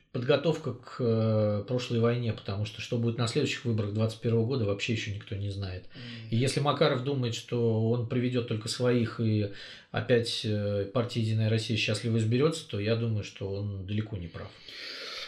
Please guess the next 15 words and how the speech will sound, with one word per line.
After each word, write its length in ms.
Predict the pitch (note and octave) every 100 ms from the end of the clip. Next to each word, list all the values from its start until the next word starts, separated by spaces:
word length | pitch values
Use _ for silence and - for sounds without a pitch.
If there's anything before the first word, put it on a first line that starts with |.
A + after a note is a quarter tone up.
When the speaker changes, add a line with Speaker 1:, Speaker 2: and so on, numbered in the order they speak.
| -
Speaker 2:
Посмотрим, 520 | D3+ - D3 - A#2
посмотрим. 540 | - C#3+ C3+ A2+ A2+ C3+
И 220 | F#3 G3+
под 240 | - -
занавес 480 | F3 D#3 B2+ - - - _
важнейшая 580 | C#3 D3 D#3+ D#3 A#2+ A#2+
тема, 400 | A#2 F#3+ F#3+ A2 C#3
очень 280 | C3 B2 A2+
интересная. 760 | A2 C#3+ F3+ - C3 A#2+ A#2 -
Э, 560 | A#2+ A#2 A#2 A#2 B2 - -
кажется, 580 | - E3 E3 - - B2+ B2+
у 60 |
нас 460 | A#2+ C#3 - - - -
в 140 | A#2+
России 500 | A#2 C3 - F#3+ F#3+